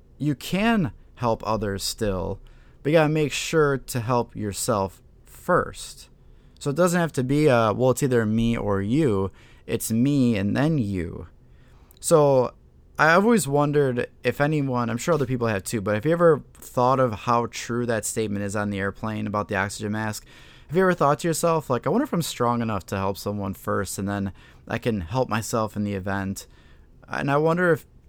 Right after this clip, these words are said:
anyone else had done this. Well, thankfully, I've never had to try that, but there was a, a YouTube video out from Smarter Every Day that actually put this to the test.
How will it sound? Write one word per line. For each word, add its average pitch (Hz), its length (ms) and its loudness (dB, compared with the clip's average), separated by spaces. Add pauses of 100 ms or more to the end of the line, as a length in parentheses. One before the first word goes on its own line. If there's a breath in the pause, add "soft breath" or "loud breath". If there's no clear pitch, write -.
(180)
anyone 135 280 0
else 120 180 -2
had 104 140 -6
done 113 200 -2
this. 101 240 -6
Well, 139 360 2 (1200 soft breath)
thankfully, 156 460 2
I've 113 80 0
never 127 180 2
had 117 120 2
to 92 80 -4
try 117 340 0
that, 90 400 -4 (420 loud breath)
but 131 360 2
there 165 160 4
was 180 180 6
a, 120 200 4
a 123 200 0
YouTube 127 840 0 (680)
video 120 520 0
out 104 420 0
from 107 580 0
Smarter 131 480 2
Every 113 400 0
Day 101 360 0
that 98 140 -2
actually 120 300 -2
put - 340 -2
this 143 220 -2
to - 140 -8
the 98 100 -6
test. - 680 -10